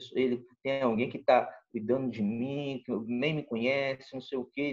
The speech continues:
e tal, tal, tal." Então, isso gera na pessoa, é, um sentimento de quê? De pertencimento. "Poxa, eu pertenço a alguma coisa." E aí é o primeiro passo,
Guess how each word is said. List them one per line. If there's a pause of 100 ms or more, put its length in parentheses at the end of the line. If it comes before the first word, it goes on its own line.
e
tal,
tal,
tal." (320)
Então,
isso
gera
na
pessoa, (680)
é,
um
sentimento
de
quê?
De
pertencimento. (240)
"Poxa,
eu
pertenço
a
alguma
coisa." (640)
E
aí
é
o
primeiro
passo,